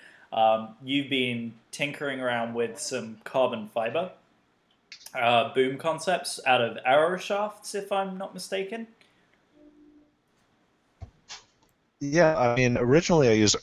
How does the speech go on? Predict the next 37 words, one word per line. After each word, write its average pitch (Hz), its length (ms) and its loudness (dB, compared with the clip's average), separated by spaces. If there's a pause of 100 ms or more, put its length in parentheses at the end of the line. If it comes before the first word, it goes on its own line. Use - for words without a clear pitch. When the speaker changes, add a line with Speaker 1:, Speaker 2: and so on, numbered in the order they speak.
(340)
Speaker 2:
carbon 104 500 2
arrow 95 200 -2
shafts, 98 460 2
and 95 240 -2 (120)
lately 113 280 0
I've 107 80 4
been 104 140 2
using 98 280 2
some 87 340 0 (140)
sort 92 240 0
of 85 100 -6
more 90 140 4
proper 92 600 2
carbon 95 320 2
fiber 92 360 2
tubes 95 440 0
from 82 440 -4
Radical 87 360 0
R 92 80 4
C 90 260 0
and 85 200 -4 (280)
whatever 85 260 0
source 85 300 0
you 87 60 -4
like, 87 260 0
but 87 220 2 (480)
they 101 80 0
seem 240 220 2
to 131 60 0
be 104 60 0
much 95 440 0
better 92 200 4
quality, 92 600 4 (540)
about 104 280 0
the - 60 0
same 113 220 2
price, 104 560 4